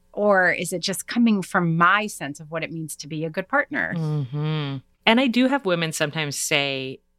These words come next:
Speaker 2: like, "I had the conversation and that is what my partner expects."
Speaker 1: Sure.
Speaker 2: And that's where I'd say that's when you start having conversations, because just because it's what your partner expects of you doesn't mean that you have to do it. You can have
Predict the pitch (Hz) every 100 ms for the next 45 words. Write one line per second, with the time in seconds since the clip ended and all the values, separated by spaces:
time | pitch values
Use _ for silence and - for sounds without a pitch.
0 | _ 156 147 139 139 156 151 151 151 139
1 | 127 135 131 131 123 - _ 143 143 127
2 | 135 170 - - 104 120 - 90 131 107
3 | - 110 110 - - - _ - - 587
4 | 190 151 165 _ _ 170 170 185 226 247
5 | 247 214 180 165 - 175 160 160 - 156
6 | 196 - 220 196 151 156 143 143 135 -
7 | 147 131 - 170 - 117 82 - 165 185
8 | 170 - 196 - 226 196 180 147 - 147
9 | 175 - 147 151 - 143 - - 151 -
10 | 147 147 143 143 135 151 147 147 131 131
11 | - 127 135 - 113 127 117 - - _
12 | _ - 147 160 185 190 180 160 156 151
13 | 151 139